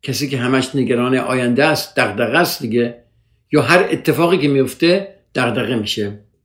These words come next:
متاسفانه این فکر وضعیت کنونی ما رو بر مبنای گذشته تفسیر می‌کنه. با من هستید؟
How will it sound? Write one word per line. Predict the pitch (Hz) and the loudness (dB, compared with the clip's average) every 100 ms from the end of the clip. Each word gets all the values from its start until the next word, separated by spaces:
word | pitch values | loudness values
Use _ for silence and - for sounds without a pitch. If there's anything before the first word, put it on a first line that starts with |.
| - | -8
متاسفانه | 131 139 131 120 - 135 - 135 151 135 - _ _ _ | -6 0 0 0 -2 -4 0 4 4 2 -2 _ _ _
این | - 123 | -4 -4
فکر | - - - 147 - - _ _ - | -4 -2 4 4 2 -14 _ _ -12
وضعیت | 113 127 127 120 123 120 135 127 | -2 0 0 0 0 0 0 -6
کنونی | - 123 120 135 | -4 0 2 2
ما | 139 139 165 | 2 4 6
رو | 190 202 - - _ - | 4 2 -6 -20 _ -20
بر | 143 - 131 131 117 | -12 0 2 2 0
مبنای | 131 123 107 135 151 180 185 202 - | 0 0 -2 0 4 4 6 4 4
گذشته | 147 131 139 131 - - 165 | -2 0 0 2 0 2 0
تفسیر | - 110 - - - 110 | 0 -4 -4 -6 -4 -4
می‌کنه. | 104 107 104 110 107 | -4 -6 -6 -4 -4
با | 98 117 | -2 0
من | 135 | 0
هستید؟ | 131 131 - 175 208 | 2 0 2 2 2